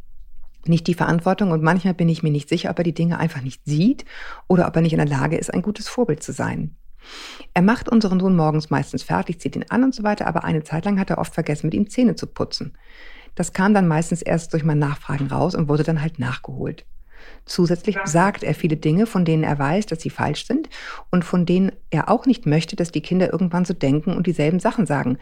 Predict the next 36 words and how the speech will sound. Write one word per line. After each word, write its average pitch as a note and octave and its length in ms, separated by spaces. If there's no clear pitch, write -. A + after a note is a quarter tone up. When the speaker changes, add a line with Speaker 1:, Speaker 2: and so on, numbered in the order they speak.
Speaker 1:
Aber G3 160
sie A3+ 80
platzen A3+ 420
einfach D#3+ 300
immer E3+ 240
wieder D3 220
aus - 100
ihm - 120
raus C#3 360
und G3 240
er E3+ 160
rechtfertigt E3 580
sich F#3 120
dann E3+ 120
einfach E3+ 280
damit, D#3+ 400
„War D3+ 180
doch D3 100
nur D3+ 140
Spaß“, D3 480
obwohl F3 160
er D#3+ 60
genau D#3+ 360
weiß, D3+ 260
dass F3 140
das D#3+ 120
sonst - 260
niemand F3 260
witzig - 300
findet C#3+ 340
und E3 100
zum D3+ 140
Teil - 220
auch C#3+ 120
grenzwertig - 640
ist. - 260